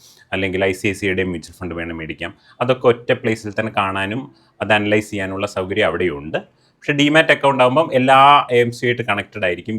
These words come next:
usually പോപ്പുലർ ആയിട്ടുള്ള ഡിമാറ്റ് അക്കൗണ്ട് അല്ലെങ്കിൽ, ആം, ഡി പി എസ് അല്ലെങ്കിൽ സിറോദ പോലത്തെ കമ്പനികളാകുമ്പം തികച്ചും അവിടെ തന്നെ എല്ലാ കാര്യങ്ങളുടെ അനാലിസിസും ഡീറ്റെയിൽസും ചെയ്യാൻ പറ്റുന്നുള്ള ഒരു സൗകര്യമുണ്ട്. പക്ഷേ ഡിമാറ്റ് അക്കൗണ്ട് എന്നുള്ളത് ഒരു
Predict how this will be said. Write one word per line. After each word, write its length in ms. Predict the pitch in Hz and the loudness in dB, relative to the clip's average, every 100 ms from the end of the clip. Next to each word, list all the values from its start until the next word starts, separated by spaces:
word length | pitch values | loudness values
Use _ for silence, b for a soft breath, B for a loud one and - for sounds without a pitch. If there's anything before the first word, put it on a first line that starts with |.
| 95 | -8
usually 240 | - 101 | -8 -10
പോപ്പുലർ 360 | 95 90 95 90 | -8 -8 -8 -6
ആയിട്ടുള്ള 360 | 90 - 90 90 | -6 -6 -8 -8
ഡിമാറ്റ് 320 | 90 87 85 | -8 -10 -10
അക്കൗണ്ട് 360 | 82 87 85 - | -10 -10 -12 -14
അല്ലെങ്കിൽ, 320 | 87 87 87 87 b b b - | -10 -10 -10 -14 b b b -8
ആം, 320 | 92 80 87 73 - _ _ - - | -4 -4 -6 -10 -16 _ _ -20 -4
ഡി 120 | 101 | -4
പി 140 | 98 98 | -2 -6
എസ് 140 | 90 | -8
അല്ലെങ്കിൽ 240 | 90 87 90 | -6 -8 -8
സിറോദ 320 | 92 90 87 | -4 -4 -2
പോലത്തെ 280 | 87 80 85 | -4 -6 -8
കമ്പനികളാകുമ്പം 640 | 78 80 82 78 76 254 - b b b b _ _ _ _ _ | -10 -8 -6 -6 -6 -10 -12 b b b b _ _ _ _ _
തികച്ചും 360 | 131 127 131 160 | 0 0 4 4
അവിടെ 180 | 120 120 120 | 4 2 0
തന്നെ 140 | 135 | 2
എല്ലാ 220 | 139 120 123 | 4 6 6
കാര്യങ്ങളുടെ 840 | 139 127 123 120 120 113 113 110 123 | 6 4 2 0 -4 -6 -6 2 4
അനാലിസിസും 720 | 107 101 101 104 107 - 120 107 | 4 2 -2 -4 -10 -8 -6 -4
ഡീറ്റെയിൽസും 440 | 95 92 90 - | -4 -8 -10 -10
ചെയ്യാൻ 300 | - 85 92 | -8 -6 -4
പറ്റുന്നുള്ള 420 | 85 76 80 82 | -6 -10 -14 -10
ഒരു 80 | 107 | -8
സൗകര്യമുണ്ട്. 680 | 120 - 76 82 73 67 - | -6 -8 -6 -6 -8 -12 -20
പക്ഷേ 400 | _ _ - 147 | _ _ -4 -2
ഡിമാറ്റ് 480 | 127 127 147 156 - | 0 2 2 2 0
അക്കൗണ്ട് 440 | - 127 131 123 104 _ _ | 0 -4 -4 -8 -20 _ _
എന്നുള്ളത് 440 | 104 104 101 98 117 | -6 -4 -2 -2 -4
ഒരു 280 | 107 107 | -2 -2